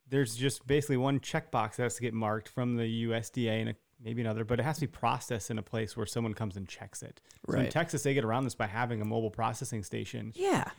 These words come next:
Speaker 1: And then someone comes and says, "Yep, it's not diseased. You're good to go. You can sell this from your ranch or whatever."
Speaker 2: Right. Yeah.
Speaker 1: Yeah.
Speaker 2: And it could, in, like, in Texas, everyone's got a ranch. That's what it is
Speaker 1: Mm-hmm.
Speaker 2: down there. Everyone's
Speaker 1: Mm-hmm.
Speaker 2: got a,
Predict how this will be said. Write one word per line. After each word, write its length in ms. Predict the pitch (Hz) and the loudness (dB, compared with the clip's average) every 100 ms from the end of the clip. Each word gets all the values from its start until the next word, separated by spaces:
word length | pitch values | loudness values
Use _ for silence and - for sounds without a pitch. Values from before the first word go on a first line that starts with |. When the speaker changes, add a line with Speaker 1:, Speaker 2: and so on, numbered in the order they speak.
| - | 0
Speaker 1:
And 100 | 131 | 0
then 60 | 120 | 4
someone 260 | 156 151 | 6 4
comes 380 | 139 139 143 131 | 4 4 4 4
and 120 | 127 | 2
says, 220 | - 131 127 | 2 0 0
"Yep, 240 | 175 - | 0 -2
it's 160 | 135 - | -6 0
not 160 | 135 120 | 2 2
diseased. 400 | 123 190 185 131 | 2 4 2 2
You're 100 | 120 | 2
good 120 | 127 | 4
to 40 | |
go. 140 | 120 147 | 4 4
You 160 | 135 | 4
can 140 | 131 120 | 2 0
sell 220 | 131 123 | 2 2
this 100 | 120 | 2
from 120 | 123 | 0
your 120 | 104 | -2
ranch 340 | 95 107 95 - | -2 -4 -6 -4
or 80 | 110 | -2
whatever." 460 | 107 107 98 113 - - 170 | 0 0 -2 -8 -12 -10 0
Speaker 2:
Right. 540 | 139 156 202 220 - | 6 8 8 6 4
Yeah. 260 | 104 147 185 | 4 6 6
Speaker 1:
Yeah. 40 | - | 6
Speaker 2:
And 100 | 147 | 4
it 120 | 143 | 6
could, 140 | 160 | 4
in, 320 | 139 131 117 - - | 6 6 4 0 4
like, 160 | 147 | 6
in 80 | 143 | 6
Texas, 340 | - 180 143 123 | 4 4 4 6
everyone's 360 | 131 202 123 | 6 6 4
got 140 | 101 80 | 2 0
a 40 | |
ranch. 260 | 69 64 - | 0 -2 0
That's 140 | 117 | 2
what 120 | 120 107 | 4 4
it 100 | 117 | 4
is 120 | 180 | 4
Speaker 1:
Mm-hmm. 120 | 113 | 4
Speaker 2:
down 100 | 90 78 | 2 2
there. 140 | 92 | 2
Everyone's 280 | 107 110 123 | 4 4 4
Speaker 1:
Mm-hmm. 20 | 110 | 4
Speaker 2:
got 220 | 104 | 4
a, 0 | 98 | 2